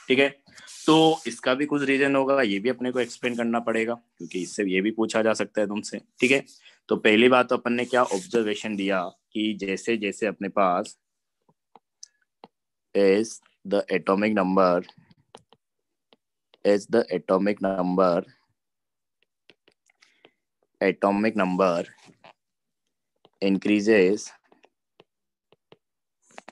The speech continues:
increases, अपन देख रहे हैं कि N by P का रेशियो जो है ये भी क्या कर रहा है, इंक्रीज कर रहा है। N by P ratio also increases,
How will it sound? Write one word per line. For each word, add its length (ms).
increases, 800
अपन 240
देख 260
रहे 80
हैं 40
कि 200
N 180
by 160
P 160
का 100
रेशियो 340
जो 120
है 120
ये 100
भी 120
क्या 160
कर 140
रहा 120
है, 120
इंक्रीज 340
कर 140
रहा 140
है। 180
N 120
by 160
P 220
ratio 340
also 400
increases, 720